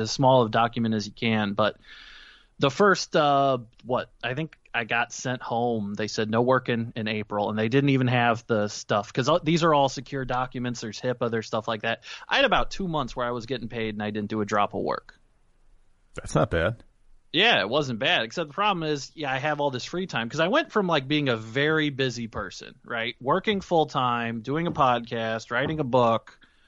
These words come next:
Speaker 1: you know, to being a not very busy person. So I drank way too much for, like, two months straight, and I just got, got sick of it. I didn't do anything too stupid, but I just got sick of it.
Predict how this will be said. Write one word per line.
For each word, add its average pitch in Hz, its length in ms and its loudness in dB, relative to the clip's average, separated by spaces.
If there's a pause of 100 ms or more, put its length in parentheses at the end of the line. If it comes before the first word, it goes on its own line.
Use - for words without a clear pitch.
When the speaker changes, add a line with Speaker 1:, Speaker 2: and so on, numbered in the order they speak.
(520)
Speaker 1:
you 135 140 -4
know, 107 200 -4 (1000)
to 156 120 2
being 151 280 2
a 131 60 0
not 151 260 0
very 131 220 -2
busy 113 280 -8
person. 117 360 -8
So 180 80 -4
I 220 100 0
drank 185 400 -2
way 127 160 -4
too 113 140 -12
much 101 380 -10
for, 131 240 -8
like, 117 340 -4 (120)
two 196 200 -2
months 156 240 0
straight, 110 420 -4 (420)
and 123 80 -2
I 143 100 0
just 156 180 0
got, 131 280 4 (320)
got 113 220 0
sick 113 300 -6
of 104 120 -6
it. 101 200 -4 (260)
I 160 80 4
didn't 208 160 4
do 190 100 6
anything 160 300 0
too 156 180 0
stupid, 120 560 -2 (560)
but 123 100 2
I 123 40 2
just 131 160 -2
got 131 220 2
sick 165 240 -2
of 110 120 -2
it. 85 160 -6